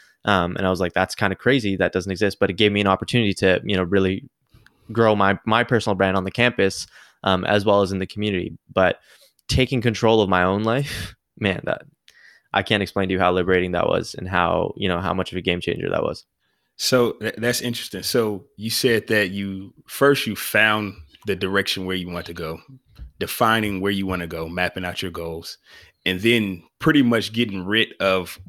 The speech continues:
Speaker 2: all the busy work that were pretty much not helping you get to where you want to go.
Speaker 1: Yeah, getting rid of all the fluff and
Speaker 2: Getting rid of all the fluff. A lot
Speaker 1: Yeah.
Speaker 2: of people are busy, but are they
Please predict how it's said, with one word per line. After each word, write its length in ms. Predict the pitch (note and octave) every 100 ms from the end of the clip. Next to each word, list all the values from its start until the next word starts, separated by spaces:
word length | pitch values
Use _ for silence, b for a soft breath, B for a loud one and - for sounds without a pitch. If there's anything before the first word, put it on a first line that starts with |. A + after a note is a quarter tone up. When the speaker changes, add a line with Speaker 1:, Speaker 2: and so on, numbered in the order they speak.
| -
Speaker 2:
all 240 | G2+ A2+
the 140 | G#2 F2+
busy 420 | F2+ A#2 A2 G#2
work 540 | F2 F2 F2+ - - _ _ _ _ _ _ _ _ _ _ _ _ _
that 300 | G2 G2+ -
were 380 | G2 F#2 F2+ - - _ _ _ _ _ _ _ _ _ _
pretty 200 | - E3+
much 420 | B2 A#2+ G#2+ - - b b
not 280 | F2+ B2 -
helping 320 | B2 A2 G2+
you 100 | G2
get 240 | G2 G#2+ -
to 100 | F2+
where 120 | E2+
you 120 | E2
want 200 | E2+ D#2
to 80 | G2
go. 280 | F#2 - - _ -
Speaker 1:
Yeah, 160 | A#2 - G#2+
getting 220 | G#2+ A2+
rid 140 | A2
of 80 | G#2+
all 120 | G#2+
the 80 | G#2
fluff 400 | - G2 F2+ - -
and 300 | A2+ G#2+ -
Speaker 2:
Getting 220 | C3 A#2+
rid 140 | A#2+ G#2+
of 60 |
all 160 | G2+ G2
the 80 | F#2+
fluff. 400 | - F2 - F#2
A 80 | G#2+
lot 100 | B2+
Speaker 1:
Yeah. 60 | C3+
Speaker 2:
of 60 |
people 260 | - D3+ C3
are 140 | G#2+
busy, 540 | G2 A2 B2 G#2+ G2 G#2
but 160 | G2+ F#2+
are 180 | A2
they 480 | A2 A2 G#2 F2+ F#2